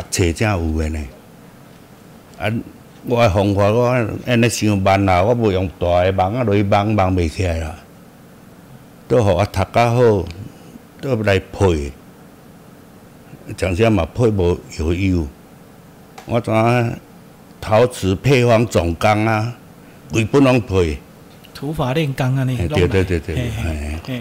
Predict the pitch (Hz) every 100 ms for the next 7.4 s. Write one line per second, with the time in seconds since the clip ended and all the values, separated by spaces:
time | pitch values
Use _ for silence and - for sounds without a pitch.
0 | 104 - 101 - - - 120 110 87 92
1 | 82 87 98 98 98 98 98 87 73 -
2 | 82 80 87 85 82 82 - - - -
3 | - 202 202 196 - 180 135 127 160 131
4 | 143 147 131 - 113 104 104 - - -
5 | - - - - - - 95 95 80 -
6 | 117 107 98 90 87 - - - - -
7 | 120 120 123